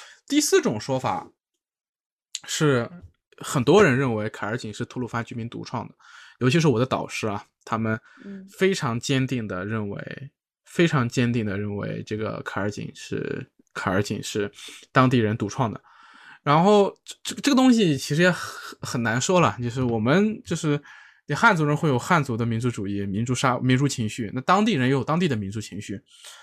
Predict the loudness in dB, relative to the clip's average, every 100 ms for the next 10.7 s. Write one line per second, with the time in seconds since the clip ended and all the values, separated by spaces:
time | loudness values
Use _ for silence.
0 | _ 4 4 4 2 0 -4 -6 -8 -8
1 | -6 -4 -4 -4 -4 -4 -6 -6 -4 0
2 | 0 0 -4 -8 -10 -10 -12 -14 _ _
3 | _ _ _ -20 -10 0 2 4 4 2
4 | 0 0 0 2 2 2 0 -6 -4 0
5 | 0 0 -2 0 4 4 2 0 2 2
6 | 2 2 2 0 -4 -8 -10 _ _ 0
7 | 2 2 -2 -12 -12 -14 _ 2 2 4
8 | 2 2 2 2 4 4 4 2 -2 -2
9 | -2 -4 -6 -2 0 0 -2 -6 -6 -6
10 | -6 -6 -8 -10 -12 -14